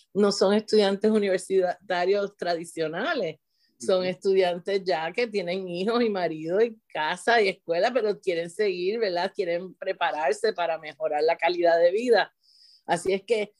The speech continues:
Speaker 1: eh, yo veo que es bien importante ponerlas a ellas en un lugar donde puedan conseguir trabajo, porque por eso se han sacrificado, ¿verdad?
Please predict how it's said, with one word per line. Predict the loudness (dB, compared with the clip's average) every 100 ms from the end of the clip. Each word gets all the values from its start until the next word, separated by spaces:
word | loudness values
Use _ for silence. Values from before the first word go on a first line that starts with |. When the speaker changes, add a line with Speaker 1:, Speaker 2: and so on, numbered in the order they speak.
| _
Speaker 1:
eh, | -2 -2 2
yo | 2 2
veo | 2 0
que | -4
es | -6
bien | -8 -6 -4 -2 -2
importante | -2 0 -2 0 -2 -2 0 0 0
ponerlas | -2 -4 -2 -2 -2 -4
a | -4
ellas | -2
en | -4
un | -6 -4
lugar | -4 -2
donde | -4 -6 -8
puedan | -8 -8 -12
conseguir | -18 -4 -2 -2 -4
trabajo, | -4 -2 -4 -6 -6 -6 -8 _
porque | 4 4
por | 6 4
eso | 4 -2
se | -2
han | -4 -2
sacrificado, | -2 -2 -6 -8 -2 2 4 4 4
¿verdad? | 2 2